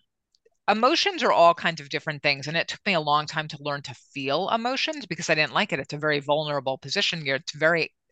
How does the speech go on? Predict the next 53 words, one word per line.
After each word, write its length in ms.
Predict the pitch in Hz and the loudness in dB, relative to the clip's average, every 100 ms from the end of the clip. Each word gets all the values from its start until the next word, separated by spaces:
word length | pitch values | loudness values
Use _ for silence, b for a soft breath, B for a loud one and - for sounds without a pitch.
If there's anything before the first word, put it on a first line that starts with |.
| - | 2
out 160 | 170 175 | 4 4
of 100 | 147 | 0
your 140 | 147 | -6
control 500 | - 135 - 147 139 | -6 -8 -4 -4 -4
in 100 | 131 | -4
a 80 | 127 | 0
lot 160 | 123 127 | 0 0
of 60 | |
ways. 180 | 127 123 | -4 -4
And 80 | 135 | -2
I 60 | |
was 140 | 143 127 | -4 -2
very 260 | 147 147 | 0 0
controlled. 600 | - 139 - 175 165 127 - B B B B _ _ | 0 -6 -6 -4 -4 -6 -12 B B B B _ _
And 180 | 160 156 | 0 4
I 140 | 147 147 | 2 2
think 300 | - 196 - | -2 -6 -6
for 200 | - 139 | -8 -8
me, 640 | 135 135 160 220 160 147 - B B | -8 -6 -4 -4 -4 -10 -14 B B
it 120 | 151 | 0
was 160 | 156 | 0
so 400 | - - 190 269 | 0 0 0 0
hard 300 | 254 170 226 | 4 6 6
to 120 | - 185 | 2 -2
just 320 | 170 156 139 | -2 -4 -4
deal 180 | 160 185 | -4 -2
with 220 | 147 - | -4 -6
grief 400 | 147 156 240 - - | -6 -4 -4 -6 -8
and 160 | 151 | -6
sorrow. 760 | - - 156 190 285 - - - B B 175 | -4 -2 2 2 4 2 -2 -8 B B 2
They're 140 | 185 | 2
very 300 | 165 214 330 | 4 0 -2
passive. 640 | - - 180 285 - 139 101 135 | -6 -4 -2 -2 -2 -2 -2 -2
There's 240 | 185 185 | -2 0
nothing 300 | 220 247 440 | -2 -2 -6
to 100 | - | -8
be 120 | 190 175 | -6 -4
done 300 | 139 214 285 | 0 0 2
about 260 | 151 127 | 2 2
it. 100 | 120 | 2
Whereas 280 | 170 185 180 | 0 0 2
I 100 | 185 | 0
can 220 | 190 180 | 0 -2
say, 180 | 196 180 | 0 0
"Oh, 80 | 233 | 2
I 100 | 170 | 0
look 220 | 170 - | -2 0
like 180 | 165 151 | 0 2
shit. 240 | - 269 180 | 2 2 4
I 180 | 143 | 2
need 280 | 147 151 156 | 2 -6 -6
to, 140 | 156 139 | -2 0
like, 220 | 143 | 0